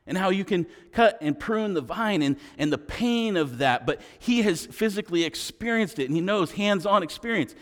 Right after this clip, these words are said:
In the same way, Jesus, as he's speaking to the Israelites in this, in this passage, they would know about the vines. They're farmers, right? So they know the plants, they know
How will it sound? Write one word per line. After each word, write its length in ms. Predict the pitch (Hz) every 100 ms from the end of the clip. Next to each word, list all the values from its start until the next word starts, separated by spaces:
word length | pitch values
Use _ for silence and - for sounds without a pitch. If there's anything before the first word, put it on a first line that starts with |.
| - -
In 120 | 202
the 80 | 185
same 320 | - 208 175
way, 180 | 214 190
Jesus, 520 | 131 196 202 165 - - -
as 220 | 165 175
he's 160 | 175 156
speaking 480 | - 208 180 160 151 - -
to 120 | -
the 380 | 143 139 127 117 -
Israelites 600 | 190 160 151 147 147 -
in 180 | 147
this, 260 | 156 147 - - - _ _
in 160 | 143
this 180 | 147 135 -
passage, 760 | - 226 226 - 131 151 - - -
they 160 | 202
would 180 | 214 170
know 400 | 170 175 208 214
about 540 | 151 107 151 165 139
the 80 | 127
vines. 640 | 107 131 131 107 87 - -
They're 140 | 110
farmers, 840 | - 165 196 160 92 - - - - _ _ _ _ _ _ _ -
right? 220 | 120 160 - -
So 120 | 160
they 100 | 165
know 400 | 165 190 214 202
the 80 | -
plants, 380 | 202 190 127
they 120 | - 123
know 400 | 147 190 202